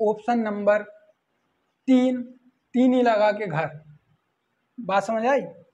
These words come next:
ऐसा करना पड़ता है, ऐसे करके ये सवाल हमारे solve होते हैं। आगे चलें। ये concept आपको समझ में आया होगा, नहीं आया हो तो एक बार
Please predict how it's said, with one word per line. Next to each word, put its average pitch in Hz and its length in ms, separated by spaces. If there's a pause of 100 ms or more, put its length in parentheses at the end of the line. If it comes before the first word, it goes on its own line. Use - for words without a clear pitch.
(160)
ऐसा 185 240
करना 151 320
पड़ता 139 340
है, 127 100 (720)
ऐसे 233 260
करके 190 340
ये 190 100
सवाल 170 320
हमारे 165 320
solve 196 320 (320)
होते 247 240
हैं। 156 220 (1500)
आगे 233 260
चलें। 269 400 (340)
ये 220 140
concept 247 420
आपको 240 280
समझ 208 300
में 208 140
आया 196 220
होगा, 202 300 (840)
नहीं 220 240
आया 214 220
हो 233 200
तो 254 120
एक 190 200
बार 190 280